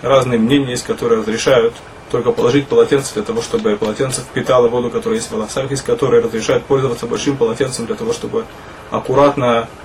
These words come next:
выте-, вытереть волосы. По этому вопросу каждый должен спросить своего раввина, того раввина, ко-, которого он обычно спрашивает, как поступать в подобной ситуации. На этом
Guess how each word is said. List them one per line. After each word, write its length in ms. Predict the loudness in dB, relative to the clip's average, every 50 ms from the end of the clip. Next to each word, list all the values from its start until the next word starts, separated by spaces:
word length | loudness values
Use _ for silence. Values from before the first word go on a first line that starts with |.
| -20 -10 -2
выте-, 300 | 2 2 2 2 2 -2
вытереть 360 | -2 -2 -2 -2 -4 -2 2
волосы. 480 | 4 4 4 4 2 0 -2 -4 -4 -2
По 80 | -2 0
этому 220 | 0 0 0 0
вопросу 340 | 0 4 4 4 4 4 2
каждый 240 | 0 0 0 2 0
должен 240 | 0 0 0 -2 -4
спросить 420 | 0 0 0 2 2 0 0 0
своего 580 | -2 -2 0 2 4 4 6 6 4 2 0 -4 -10 -16 -18 -18 -18 -18 -18 -10 -4
раввина, 640 | 2 4 4 4 4 2 2 2 2 2 0 -4 -4
того 160 | 2 4 6 6
раввина, 240 | 6 4 2 0
ко-, 220 | 0 0 -2 -2 0
которого 340 | -2 -2 -2 0 0 0 -2
он 60 | -2
обычно 280 | -2 -2 -2 -2 -4
спрашивает, 640 | -4 0 4 4 4 4 4 0 0 0 0 0 0 -4 -12 -16 -16 -16 -16 -16 -16 -8 2
как 380 | 4 6 6 8 6 4 2 -4 -6
поступать 580 | -6 -6 -4 -6 0 2 6 6 6 6 4 0
в 60 | 0
подобной 400 | 2 4 4 4 4 2 0 0
ситуации. 540 | 0 0 4 6 6 6 4 2 -4 -8 -10 -14 -16 -16 -16 -16 -16 -16 -16 -16 -16 -18 -18 -18 -18 -18 -18 -18 -18 -18 -16 -18 -18 -16 -18 -16 -16 -16 -16 -14 -14 -14 -8 0 4
На 80 | 4
этом 360 | 4 6 6 6 6 4 2